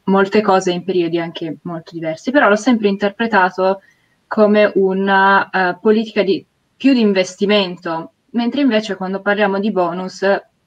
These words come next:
come dire, per lo Stato non è un investimento, è una spesa. E quindi volevo un po' capire in quest'ottica,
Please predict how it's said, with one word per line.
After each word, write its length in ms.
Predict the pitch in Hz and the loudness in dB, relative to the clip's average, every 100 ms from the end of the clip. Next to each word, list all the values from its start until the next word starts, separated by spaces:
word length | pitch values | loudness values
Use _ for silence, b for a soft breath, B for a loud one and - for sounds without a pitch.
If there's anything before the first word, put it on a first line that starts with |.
| _ _ _ - B B B _ _ _ _ | _ _ _ -20 B B B _ _ _ _
come 200 | 202 190 | -8 -4
dire, 280 | 180 175 - | -4 -4 -2
per 220 | 214 202 | 0 2
lo 120 | 214 | 2
Stato 480 | 220 - 208 196 190 | 0 0 2 2 0
non 120 | 175 | -2
è 140 | 208 208 | 0 0
un 100 | 185 | -2
investimento, 920 | 185 180 180 190 180 170 170 185 175 | -6 -6 -6 -6 -8 -8 -10 -8 -6
è 220 | 185 180 - | -4 -6 -6
una 200 | 175 170 | -10 -10
spesa. 720 | - 214 185 175 170 170 165 _ _ _ _ _ _ _ _ _ _ _ _ - b b _ _ _ _ _ _ _ | -4 0 2 0 -4 -8 -10 _ _ _ _ _ _ _ _ _ _ _ _ -20 b b _ _ _ _ _ _ _
E 100 | 262 | -2
quindi 220 | 254 349 | 2 4
volevo 260 | 269 220 214 | 4 2 0
un 100 | 220 | 0
po' 100 | 254 | -2
capire 460 | 254 233 220 208 | -4 -2 0 2
in 200 | 208 220 | 2 0
quest'ottica, 1200 | 220 233 - 226 226 - 240 240 226 226 233 - | -4 -6 -6 -6 -6 -8 -6 0 2 4 2 0